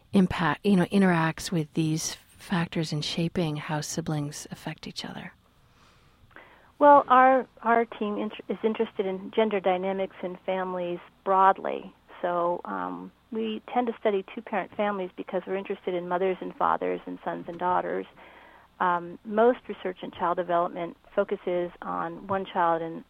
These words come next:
Speaker 2: in the family. Um, kind of assuming that if you understand the experiences of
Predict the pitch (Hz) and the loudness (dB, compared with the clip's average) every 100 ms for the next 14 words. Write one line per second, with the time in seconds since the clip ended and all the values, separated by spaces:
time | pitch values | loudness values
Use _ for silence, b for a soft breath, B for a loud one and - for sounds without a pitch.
0 | - 170 175 196 190 170 156 165 b b | -10 -10 -4 -2 -2 -4 -10 -12 b b
1 | b b b _ - 170 170 165 - - | b b b _ -8 -6 -6 -8 -14 -20
2 | - - 202 175 180 - 226 208 185 170 | -20 -14 -8 -8 -8 -2 -2 0 -2 -2
3 | 170 - 220 - 185 180 190 180 - 190 | -4 -4 -12 -10 -8 -6 -6 -10 -8 -6
4 | 185 175 180 - 185 180 175 175 | -4 -4 -8 -8 -8 -8 -6 -6